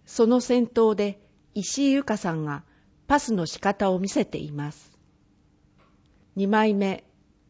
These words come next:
バスケットボール教室。説明。ゴールの下で十四、五名の小学生が大賀さんを囲んでいます。大賀さんは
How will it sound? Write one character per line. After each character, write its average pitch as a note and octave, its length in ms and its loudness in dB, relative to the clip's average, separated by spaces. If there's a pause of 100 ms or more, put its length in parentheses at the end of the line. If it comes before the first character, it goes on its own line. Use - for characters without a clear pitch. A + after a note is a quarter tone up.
(140)
バ G3+ 140 4
ス - 120 -12
ケ C#4 120 6
ッ - 20 2
ト C#4 180 6
ボ B3+ 160 8
ー B3+ 40 8
ル B3 120 2
教 A#3 240 2
室。 - 440 -10 (1080)
説 G3 420 -4
明。 F#3+ 340 0 (1000)
ゴ D4 200 8
ー C#4+ 40 4
ル A3 100 2
の D#3+ 120 -2
下 F3 300 -2
で D#3 260 -6 (260)
十 B3 240 0
四、 A#3+ 160 -2
五 A#3 140 4
名 A3+ 180 4
の A3 140 2
小 A3 240 2
学 A#3 200 0
生 D#3+ 240 -2
が C#3 220 -6 (440)
大 A#3 180 6
賀 A#3+ 140 2
さ A#3 200 0
ん G#3+ 120 2
を G#3+ 220 2 (240)
囲 G3+ 100 0
ん F#3+ 80 0
で F3+ 100 0
い E3+ 100 0
ま D#3 160 -4
す。 - 240 -18 (840)
大 G#3+ 140 4
賀 A3 120 2
さ G3+ 200 0
ん G3 80 0
は F#3+ 180 -2